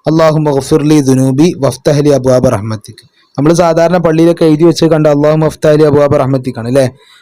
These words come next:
പക്ഷെ നമ്മളെ പുസ്തകത്തിൽ എന്തുണ്ട്? ഇത് കൂടിയുണ്ട്. അപ്പൊ ഇതാണ് നിങ്ങൾ പരീക്ഷയ്ക്ക് എഴുതേണ്ടത്.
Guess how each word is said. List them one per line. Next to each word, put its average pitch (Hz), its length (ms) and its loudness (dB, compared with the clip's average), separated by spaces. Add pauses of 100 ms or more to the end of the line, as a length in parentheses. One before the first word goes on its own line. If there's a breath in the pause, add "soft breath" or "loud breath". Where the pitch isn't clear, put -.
(120)
പക്ഷെ 156 180 -2
നമ്മളെ 165 200 0
പുസ്തകത്തിൽ 165 480 0
എന്തുണ്ട്? 156 320 0
ഇത് 139 240 -2
കൂടിയുണ്ട്. 143 500 0 (100)
അപ്പൊ 135 160 -2
ഇതാണ് 165 360 0
നിങ്ങൾ 160 180 0
പരീക്ഷയ്ക്ക് 139 760 -4
എഴുതേണ്ടത്. 120 520 -2